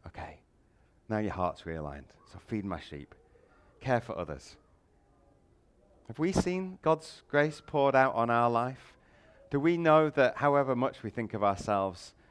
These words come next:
we're not all that? In fact, we're far worse than all that. We're totally relying on God's compassion and grace and forgiveness. Do we know how much he loved us?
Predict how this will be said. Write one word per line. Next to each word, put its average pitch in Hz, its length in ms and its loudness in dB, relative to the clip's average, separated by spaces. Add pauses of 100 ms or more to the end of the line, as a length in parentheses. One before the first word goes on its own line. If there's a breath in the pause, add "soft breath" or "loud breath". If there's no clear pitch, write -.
(320 soft breath)
we're 107 100 -6
not 107 180 -4
all 92 180 -4
that? 82 240 -8 (1300 soft breath)
In - 60 -20
fact, 113 180 -4
we're 101 60 -12
far 101 220 -2
worse 90 300 -6
than 87 120 -10
all 87 160 -6
that. 76 220 -12 (1800 soft breath)
We're 131 80 -16
totally - 420 -6
relying 104 440 0
on 87 140 -6
God's 85 460 -12 (320)
compassion 92 720 -12
and 92 140 -12
grace 87 500 -6 (400 loud breath)
and 90 140 -12
forgiveness. 82 720 -10 (1000 soft breath)
Do 143 100 -6
we 170 100 -4
know 170 160 -2
how 165 160 -4
much 160 240 -6
he 151 100 -4
loved 147 340 -2
us? 156 280 -6